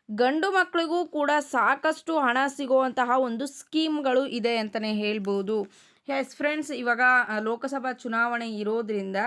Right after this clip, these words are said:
ಕಾಂಗ್ರೆಸ್ ಸರ್ಕಾರ ಏನ್ ಮಾಡಿದೆ, ಇಪ್ಪತ್ತೈದು ಗ್ಯಾರಂಟಿಗಳನ್ನ, ಆ, ಹೇ-, ತಿಳಿಸ್ಕೊಟ್ಟಿದೆ ಅಂತಾನೆ ಹೇಳ್ಬೋದು. So ಅದ್ರಲ್ಲಿ ಗಂಡು ಮಕ್ಕಳಿಗೂ ಕೂಡ ಸಾಕಷ್ಟು ಹಣವನ್ನ, ಆ, ನೀಡುವಂತಹ ಒಂದು ಸ್ಕೀಮ್‌ಗಳನ್ನ ಕೂಡ ಮಾಡಿದ್ದಾರೆ. ಅದರಲ್ಲಿ ಕೂಡ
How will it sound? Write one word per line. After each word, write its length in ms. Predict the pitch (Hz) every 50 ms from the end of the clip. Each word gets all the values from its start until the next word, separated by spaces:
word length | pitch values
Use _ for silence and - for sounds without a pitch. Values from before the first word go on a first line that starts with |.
| 262
ಕಾಂಗ್ರೆಸ್ 440 | 262 254 226 220 226 233 262 269 269
ಸರ್ಕಾರ 380 | - 262 240 233 - 240 240 240
ಏನ್ 300 | 240 226 220 214 214 208
ಮಾಡಿದೆ, 360 | 202 196 196 196 220 254 277
ಇಪ್ಪತ್ತೈದು 640 | 247 202 - 262 262 262 - 254 247 247 220 254
ಗ್ಯಾರಂಟಿಗಳನ್ನ, 800 | 226 214 208 196 196 202 214 226 220 233 214 220 208 196 196 226 285 359 392 _ _ - - - - - - - _ -
ಆ, 60 | 254 254 262 254 247 240 240 233 233 226
ಹೇ-, 240 | 226 226 262 269 254
ತಿಳಿಸ್ಕೊಟ್ಟಿದೆ 640 | 262 - 311 320 330 311 - 311 277 - 262 240 247
ಅಂತಾನೆ 360 | 233 233 220 233 220 226 226
ಹೇಳ್ಬೋದು. 640 | 220 202 208 214 220 240 233 214 226 208 202 214 269
So 120 | 269 330 320 302
ಅದ್ರಲ್ಲಿ 500 | 302 277 311 311 302 302 370 440 480 _ _ _ _ _ _ - 233
ಗಂಡು 260 | 226 247 254 302 359
ಮಕ್ಕಳಿಗೂ 400 | 403 453 415 - 370 349 349 359
ಕೂಡ 180 | 302 311 339 339 349
ಸಾಕಷ್ಟು 680 | 339 - 285 233 214 247 285 294 339 330 320 - 339 330
ಹಣವನ್ನ, 500 | 320 294 269 269 277 285 294 285 277 294 311 311 294 _ -
ಆ, 220 | 247 220 214 214
ನೀಡುವಂತಹ 600 | 214 226 254 285 302 320 320 320 302 311 285 285 302
ಒಂದು 220 | 294 285 277 302
ಸ್ಕೀಮ್‌ಗಳನ್ನ 640 | 294 - _ - 311 311 311 302 302 302 294 277 285 285
ಕೂಡ 220 | 277 277 277 262 262 269
ಮಾಡಿದ್ದಾರೆ. 640 | 269 233 196 202 226 240 269 240 208 190 190 185 - - - - - - - -
ಅದರಲ್ಲಿ 520 | 254 247 285 302 311 302 302 311 339 349
ಕೂಡ 260 | 339 - 302 294 285